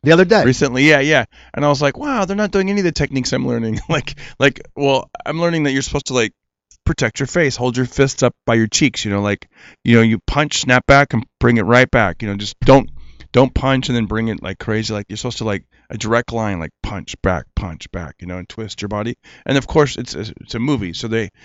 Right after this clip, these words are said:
Speaker 2: they're holding their hands down here so you could see their faces. "Hey, all right, yo," you
Speaker 1: Well,
Speaker 2: know?
Speaker 1: a little known fact, 'cause Rocky's only, like, five eight,
Speaker 2: Yeah.
Speaker 1: and Carl Weathers was a very big guy. And when they shot the scenes, it was on a, uh, slanted ring, so they looked the sa-,
Speaker 2: Oh.
Speaker 1: they looked the same height.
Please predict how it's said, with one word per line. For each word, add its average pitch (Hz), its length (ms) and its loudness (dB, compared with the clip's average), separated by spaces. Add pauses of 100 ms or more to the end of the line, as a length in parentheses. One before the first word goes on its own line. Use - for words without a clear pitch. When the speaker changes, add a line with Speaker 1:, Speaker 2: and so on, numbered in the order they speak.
(120)
Speaker 2:
they're 127 100 4
holding 135 220 4
their 123 100 4
hands 123 220 -2
down 120 160 0
here 120 120 0
so - 120 -8
you 117 40 -2
could 107 140 -8
see - 120 -4
their 117 120 -4
faces. 110 500 -4 (120)
"Hey, 101 220 0
all 113 140 2
right, 113 340 4
yo," 107 140 -2 (720)
you 104 80 -8
Speaker 1:
Well, 139 180 4
Speaker 2:
know? 139 40 -2
Speaker 1:
a 143 40 4
little 139 240 6
known 107 200 2
fact, 143 360 -4
'cause 87 200 -6
Rocky's 113 400 -4
only, 95 160 -4
like, 85 180 -12
five 95 320 -8
eight, 101 280 -2 (200)
Speaker 2:
Yeah. 98 260 -4
Speaker 1:
and 95 180 -4
Carl 120 280 2
Weathers 95 460 0
was 87 140 -10
a 90 40 -6
very 95 200 -4
big 87 240 -8
guy. 90 400 -6 (340)
And 101 140 -4
when 107 100 0
they 120 120 0
shot 117 360 -4
the 104 100 -8
scenes, 101 680 -2 (200)
it 110 120 -6
was 101 180 -4
on 101 140 -2
a, 90 160 -4
uh, 85 280 -8 (120)
slanted 123 760 -2
ring, 98 600 0
so - 120 -8
they 104 60 -4
looked 151 260 0
the 143 100 0
sa-, 113 100 0
Speaker 2:
Oh. 98 40 -4
Speaker 1:
they 107 80 -2
looked 104 160 -4
the 104 80 -10
same 98 280 -6
height. 110 260 -4